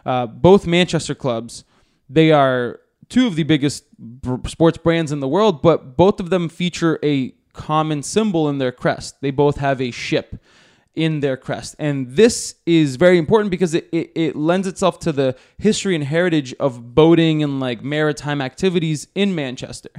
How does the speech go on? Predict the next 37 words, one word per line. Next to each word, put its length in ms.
And 180
so 500
this 220
can 140
kind 180
of 60
be 80
seen 500
in 140
a 40
lot 280
of 80
different 460
crests. 440
Like, 140
for 100
example, 300
Portland 320
Timbers 340
have 160
a 80
big-ass 720
axe 340
in 140
it, 100
right? 280
And 140
it, 120
that 220
just 120
lends 200
itself 400
to 160
the 280
region 300
of 160
Portland, 540